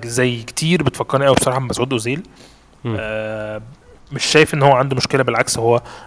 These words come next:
Speaker 1: آه، بدنيا اقوى من منسو-، من مسعود اوزيل بكتير. فهو يعني هو بيدي نفس البروفايل ال-، الكرياتيفيتي ده، ولكن زياده عليه الاجيليتي عنده. آه، يعني انا مش فاكر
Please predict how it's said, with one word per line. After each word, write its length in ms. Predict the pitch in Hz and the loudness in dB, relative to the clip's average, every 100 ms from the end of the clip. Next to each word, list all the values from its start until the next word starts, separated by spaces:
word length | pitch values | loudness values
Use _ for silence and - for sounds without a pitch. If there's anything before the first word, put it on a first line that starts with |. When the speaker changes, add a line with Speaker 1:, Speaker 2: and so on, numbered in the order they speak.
| - | 0
Speaker 1:
آه، 60 | |
بدنيا 440 | 117 127 123 131 143 | 4 6 6 6 4
اقوى 260 | 135 - 135 | 4 4 2
من 220 | 120 117 | 2 -2
منسو-، 160 | - 135 | -2 -4
من 260 | 117 113 | -6 -6
مسعود 300 | 107 117 131 | -4 -2 -2
اوزيل 220 | 127 127 | 0 0
بكتير. 440 | 131 - - 147 - | 0 -2 -2 -4 -2
فهو 220 | - 107 | -4 -4
يعني 120 | 107 | 0
هو 80 | 123 | 2
بيدي 220 | 123 127 | 2 2
نفس 200 | 143 - | 2 2
البروفايل 380 | 139 - - 135 | 0 0 4 6
ال-، 280 | 135 120 117 - - - - | 6 4 -2 -8 -20 -14 -6
الكرياتيفيتي 760 | 113 - - 127 160 143 147 131 | -6 -4 0 2 4 4 2 4
ده، 180 | 160 | 2
ولكن 540 | 196 120 139 151 135 127 | 4 4 4 2 -2 -4
زياده 400 | 117 127 131 135 | -4 2 6 6
عليه 400 | 113 123 131 120 | 4 2 -2 -4
الاجيليتي 540 | 117 113 131 139 127 | -6 -2 -2 -2 -2
عنده. 480 | 113 123 123 113 113 - | -2 0 2 2 0 -4
آه، 320 | 127 120 120 120 - - - _ - | -8 -8 -8 -12 -16 -20 -20 _ -8
يعني 380 | 117 101 107 - - - - - | -8 -8 -12 -18 -20 -20 -20 -12
انا 60 | 113 | -8
مش 160 | 117 - | -6 0
فاكر 260 | 156 156 | 2 2